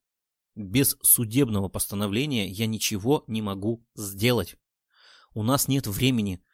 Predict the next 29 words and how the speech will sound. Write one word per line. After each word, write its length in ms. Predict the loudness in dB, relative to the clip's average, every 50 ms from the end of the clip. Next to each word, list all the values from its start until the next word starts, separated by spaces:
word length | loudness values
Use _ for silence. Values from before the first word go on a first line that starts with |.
| _ -20 _ _
Завтра 400 | -4 0 0 0 0 0 0 -2
у 100 | 0 0
Дины 320 | 0 -2 -2 0 0 0 0
заберут 360 | 0 -2 -2 -2 -2 -4 -2
компанию, 560 | -2 -2 -2 0 0 -2 -2 0 0 -2 -2
которая 320 | -2 -2 -2 -2 -2 0 2
стоит 400 | 0 0 0 0 0 0 -2 -2
в 120 | -6 -4
десять 380 | -2 0 0 0 -2 -4 -6 -4
раз 260 | -2 -2 -2 -2 -6
дороже". 760 | -6 -4 -2 0 0 2 2 0 0 2 2 0 0 -2 -4 _ _ _ _ _ _ _ _ _ _ _ _ _ _
"Ты 360 | -2 0 2 2 2 2 0 -2
предлагаешь 640 | -2 -4 -2 -2 -2 -2 0 0 2 2 0 0 -2
и 100 | -2 -2
мне 240 | -2 0 0 -2 -2
стать 240 | -2 -2 -4 -4 -2
грабителем?" 580 | -2 -2 -2 0 -2 -4 -4 -6 -6 -6 -8 -10 _ _ _ -20 -20 -20 -20 _
"Я 340 | -6 -2 0 2 2 2 2
действую 420 | 2 0 0 0 0 -2 -2 -2
по 120 | 0 0 0
закону, 380 | 0 0 0 0 -2 -2 -2
старик". 440 | -4 -2 -2 -2 -2 -2 -6 -10 _ _ _ _ _ _ _ _ _ _ 0
Владелец 460 | 0 2 2 2 2 0 0 -2 -2
лаборатории 520 | -2 -2 0 -2 0 0 0 0 0 -2
встал 320 | -2 -2 -2 0 0 0 0
между 280 | 0 -2 -2 -4 -2
Давыдовым 460 | -2 -2 0 0 0 -2 -2 -2 -4 -4
и 160 | -6 -8 -8
компьютером. 720 | -6 -6 -6 -6 -6 -8 -8 -8 -6 -6 -6 -8 -8